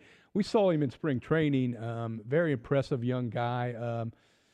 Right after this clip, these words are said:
young. So I, I think he's a short-, shortstop of the future. I, I,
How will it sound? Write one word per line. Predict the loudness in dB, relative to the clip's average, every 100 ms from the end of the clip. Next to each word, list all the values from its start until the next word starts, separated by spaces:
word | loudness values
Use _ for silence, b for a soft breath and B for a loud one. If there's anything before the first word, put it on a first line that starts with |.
| b b b -12 -12 -12 _
young. | 2 4 4 2
So | 2
I, | 2 2
I |
think | 2 2
he's | 2 0
a | 0
short-, | 4 4 2 _
shortstop | 0 0 2 -2 -2
of | -4
the |
future. | -4 -2 0 0
I, | -2 -2 -4
I, | -6